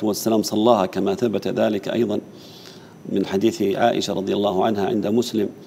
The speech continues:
أن النبي عليه الصلاة والسلام صلاها أربعًا ويزيد ما يشاء كما أخبرت بذلك عائشة رضي الله عنها. كما أيضًا ثبت عنه عليه الصلاة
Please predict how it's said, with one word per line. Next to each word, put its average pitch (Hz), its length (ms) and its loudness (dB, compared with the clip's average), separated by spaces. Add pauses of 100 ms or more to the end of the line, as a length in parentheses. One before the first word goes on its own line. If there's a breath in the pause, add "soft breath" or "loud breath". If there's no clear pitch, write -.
(420 loud breath)
أن 135 120 8
النبي 131 400 6
عليه 120 300 6
الصلاة 107 400 0
والسلام 120 560 2 (200)
صلاها 120 560 4
أربعًا 101 320 2 (920 loud breath)
ويزيد 139 460 8
ما 120 240 6
يشاء 113 280 4
كما 147 280 2
أخبرت 117 300 -2
بذلك 101 440 0
عائشة 98 320 0
رضي 95 180 -4
الله 87 300 -6
عنها. - 200 -8 (880 loud breath)
كما 147 240 6
أيضًا 131 340 8 (160)
ثبت 123 340 4
عنه 107 320 6
عليه 107 180 2
الصلاة 107 360 0